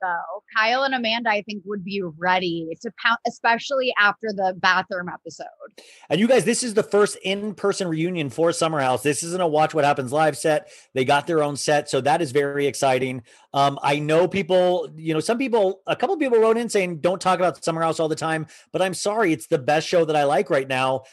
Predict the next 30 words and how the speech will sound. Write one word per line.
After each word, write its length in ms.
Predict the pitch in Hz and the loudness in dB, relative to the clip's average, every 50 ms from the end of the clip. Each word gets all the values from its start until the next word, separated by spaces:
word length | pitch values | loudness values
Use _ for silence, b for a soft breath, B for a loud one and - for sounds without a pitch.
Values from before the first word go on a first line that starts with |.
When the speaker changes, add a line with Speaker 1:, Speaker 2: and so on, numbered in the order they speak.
| b _ - | b _ 0
Speaker 2:
but 100 | 156 151 | 0 2
I've 120 | 151 143 | 2 4
got 120 | 151 175 180 | 4 4 4
a 40 | 170 | 4
lot 200 | 165 175 202 214 | 4 4 2 2
of 60 | 208 | 2
other 200 | 208 196 196 175 | 2 2 2 2
things 200 | 165 175 160 156 | 2 0 2 2
I 80 | 160 151 | 2 2
wanted 240 | 151 151 151 143 | 2 0 0 -2
to 60 | - - | -2 -2
talk 200 | 151 147 143 - | 0 0 0 -2
to 80 | 143 | -2
Sophie 320 | - - 143 135 - 143 139 | 0 2 2 2 2 2 0
about. 360 | 123 113 127 120 123 123 - - | 2 2 2 2 2 2 0 -2
And, 420 | - 135 131 131 131 131 131 131 120 b b b b b _ | -4 -2 -2 0 0 -2 -2 -6 -8 b b b b b _
uh, 80 | 139 156 | 0 0
let's 180 | 190 226 220 - | 2 0 -2 0
start 280 | - 220 208 208 196 | 0 0 0 0 2
with, 360 | 170 165 165 160 156 160 - 165 | 2 4 4 4 2 2 0 2
um, 340 | 151 147 147 147 143 143 | 2 4 4 4 2 0
Taylor 400 | 127 - - 208 240 240 247 233 | -6 -6 -2 0 0 2 2 2
Swift 480 | 196 - - 185 185 175 180 180 - - b b b b b - | 0 0 -2 0 0 0 0 0 -4 -12 b b b b b -2
re-released, 680 | 135 165 190 196 180 185 175 175 175 160 - - 185 | 0 0 2 2 2 2 2 2 0 0 0 0 2
uh, 200 | 170 151 147 139 | 4 4 4 2
"Fearless" 580 | - - - 180 180 190 196 208 220 208 - | 0 -4 -4 -2 0 0 2 2 0 -2 -4
Taylor's 480 | - - - 170 175 170 175 170 143 123 | -4 -4 -2 -2 0 0 0 -2 -2 0
version 400 | 143 156 156 143 139 175 180 185 | 0 0 2 2 0 -2 -4 -4
on 240 | 170 147 147 147 160 | -4 -2 -2 -2 -2
Friday, 600 | 151 - 151 139 131 131 127 131 135 147 180 185 | -2 0 2 4 4 4 4 2 2 2 0 -2